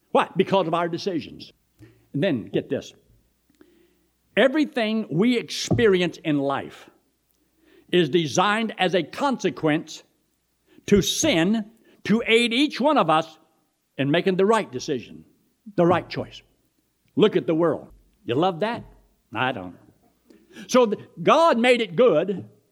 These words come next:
We made it bad. So you know what God says he's gonna do? <laughs> He says, "I'm gonna destroy the whole thing. I'm gonna burn it all up. And all those people that don't want what I want are gonna spend an eternity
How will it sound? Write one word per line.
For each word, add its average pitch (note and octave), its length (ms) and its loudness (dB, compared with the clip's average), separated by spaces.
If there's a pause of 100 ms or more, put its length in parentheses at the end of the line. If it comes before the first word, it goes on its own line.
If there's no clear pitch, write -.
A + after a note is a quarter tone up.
(340)
We B3 400 4
made A3+ 240 4
it C#3+ 180 -2
bad. B2+ 460 -2 (320)
So F#3+ 100 2
you G3 80 6
know B3 100 6
what A3+ 140 4
God A#3 300 2
says A#3+ 160 2
he's A3+ 100 -4
gonna A#3+ 180 -2
do? C#4 280 2 (720)
<laughs> - 80 -14 (260)
He A3+ 100 0
says, A#3 220 -2
"I'm A#3 120 -2
gonna A3 160 -4
destroy D#4+ 800 2
the C#3+ 140 -6
whole G#3+ 240 0
thing. C#3+ 380 -12 (1080)
I'm A#3 80 2
gonna C#4 140 2
burn E4+ 320 6
it D#4 120 4
all D4 280 2
up. - 400 -4 (1080)
And A3+ 160 4
all D4+ 200 6
those D4+ 220 4
people D#4+ 360 0
that C4 180 2
don't C#4+ 240 2
want C#4 220 2
what C#4 180 6
I D4 200 6
want D#4+ 380 4 (420)
are D#3 100 -2
gonna F#3 220 -2
spend A#3 400 -4
an F#3 160 2
eternity C4 880 -2